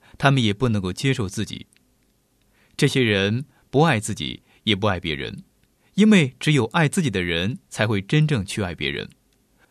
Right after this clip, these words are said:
否则是很难去爱别人的。然而，神跟人却不一样，神向人所怀的是赐平安的意念，他所赐给人的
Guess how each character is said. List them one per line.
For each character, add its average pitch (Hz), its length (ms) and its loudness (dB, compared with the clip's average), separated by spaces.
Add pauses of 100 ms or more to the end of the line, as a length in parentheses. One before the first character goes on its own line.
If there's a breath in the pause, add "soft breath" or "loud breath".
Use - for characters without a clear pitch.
(200 soft breath)
否 151 200 2
则 170 120 2
是 165 180 2
很 107 240 -2
难 98 160 -2
去 - 160 -4
爱 135 180 -4
别 80 160 -6
人 58 140 -8
的。 - 160 -14 (1200)
然 101 200 2
而， 98 180 2 (280 soft breath)
神 160 300 2
跟 202 180 6
人 123 260 2
却 - 200 -2
不 107 160 -4
一 71 140 -8
样， 69 180 -8 (920 soft breath)
神 175 240 4
向 196 160 6
人 185 100 6
所 104 220 -2
怀 95 340 -2
的 127 220 -4 (100)
是 120 260 0
赐 120 280 -4
平 87 320 -6
安 110 160 -4
的 104 80 -2
意 95 140 -4
念， - 220 -10 (640 soft breath)
他 135 160 4
所 107 200 2
赐 - 280 0
给 127 120 0
人 90 200 -2
的 98 160 -4